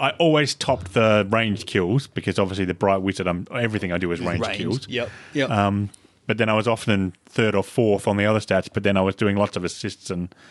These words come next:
Speaker 1: lots of party heals. So I,
Speaker 2: I
Speaker 1: you
Speaker 2: found
Speaker 1: can
Speaker 2: the
Speaker 1: see where you're proving, re-, proving your value to the group.
Speaker 2: Well, I think as well, like, with the Bright Wizard, like, that fireball might not kill a lot of creatures or do a lot of damage, but it stuns them all. Like, when that big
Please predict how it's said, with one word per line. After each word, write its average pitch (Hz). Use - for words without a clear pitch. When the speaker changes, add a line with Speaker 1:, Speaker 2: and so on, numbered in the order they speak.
Speaker 1:
lots 98
of 85
party 101
heals. 87
So 101
I, 98
Speaker 2:
I 156
Speaker 1:
you 214
Speaker 2:
found -
Speaker 1:
can -
Speaker 2:
the 170
Speaker 1:
see 135
where 123
you're 117
proving, 113
re-, 107
proving 98
your 90
value 107
to 90
the 92
group. 110
Speaker 2:
Well, 180
I 175
think 233
as 160
well, 165
like, 139
with 151
the 117
Bright 147
Wizard, 101
like, 127
that 175
fireball 151
might 135
not 113
kill 156
a 147
lot 143
of 131
creatures 240
or 151
do 147
a -
lot 139
of 117
damage, 147
but 135
it 113
stuns 151
them 143
all. 113
Like, 107
when 151
that 131
big 151